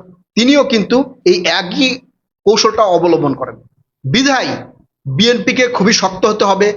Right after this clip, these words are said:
সোশ্যাল মিডিয়ায় ব্যাপক উপস্থিতি বিএনপির নেতাকর্মীদের থাকতে হবে, বিএনপির পক্ষে ন্যারেটিভ তৈরি করতে হবে, বিএনপির পক্ষে যারা কথা বলছে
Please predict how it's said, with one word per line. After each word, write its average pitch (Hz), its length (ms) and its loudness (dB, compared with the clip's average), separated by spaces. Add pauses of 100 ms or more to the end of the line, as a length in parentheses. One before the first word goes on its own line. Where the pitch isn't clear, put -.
(300)
সোশ্যাল 233 400 0
মিডিয়ায় 208 520 0 (440)
ব্যাপক 247 360 0 (180)
উপস্থিতি 220 500 0
বিএনপির 190 400 0
নেতাকর্মীদের 190 520 0
থাকতে 175 240 -2
হবে, 175 220 0 (400)
বিএনপির 247 540 0
পক্ষে 240 380 0 (240)
ন্যারেটিভ 240 360 0 (100)
তৈরি 220 180 2
করতে - 280 0
হবে, 175 200 2 (460)
বিএনপির 240 440 0
পক্ষে 240 280 0
যারা 208 200 0
কথা 214 240 0
বলছে 208 300 0